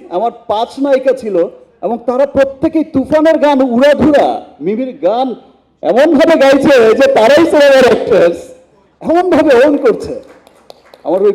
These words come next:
পাঁচ নায়িকাকেও অনেক, আহ, থ্যাঙ্কস তারা ওন করার জন্য। তো মিমিকে অনেক ধন্যবাদ, আমাকে অনেক হেল্প করেছে, আহ, মিষ্টি খাইয়েছে।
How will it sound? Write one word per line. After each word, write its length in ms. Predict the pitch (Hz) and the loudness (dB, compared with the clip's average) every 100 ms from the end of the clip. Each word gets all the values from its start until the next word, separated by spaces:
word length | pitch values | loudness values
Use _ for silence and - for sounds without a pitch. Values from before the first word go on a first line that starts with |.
| 202 | -2
পাঁচ 260 | 196 196 | -6 -6
নায়িকাকেও 460 | 208 196 202 202 226 | -6 -6 -6 -4 -2
অনেক, 180 | 185 185 | -2 -6
আহ, 540 | - _ - 151 139 - | -14 _ -12 -8 -8 -8
থ্যাঙ্কস 300 | 165 190 - _ _ _ - | -8 -8 -14 _ _ _ -12
তারা 120 | 131 | -8
ওন 200 | 127 135 | -6 -6
করার 280 | 139 127 120 | -6 -6 -6
জন্য। 260 | 123 127 - _ _ _ _ _ _ _ - | -10 -10 -12 _ _ _ _ _ _ _ -10
তো 120 | 170 | -6
মিমিকে 360 | 170 180 190 220 | -4 -6 -4 -2
অনেক 260 | 175 185 | -2 -4
ধন্যবাদ, 380 | 180 185 175 175 - - - | -8 -4 -2 -2 -4 -20 -14
আমাকে 240 | 135 135 | -10 -8
অনেক 200 | 143 143 151 | -8 -6 -6
হেল্প 160 | 143 143 | -8 -4
করেছে, 360 | 147 139 151 - _ _ _ _ _ _ | -6 -6 -10 -16 _ _ _ _ _ _
আহ, 380 | - 123 131 123 - _ _ _ _ _ | -12 -6 -6 -6 -10 _ _ _ _ _
মিষ্টি 240 | 139 - 165 | -12 -8 -4
খাইয়েছে। 440 | 156 147 147 151 | -2 0 -2 -8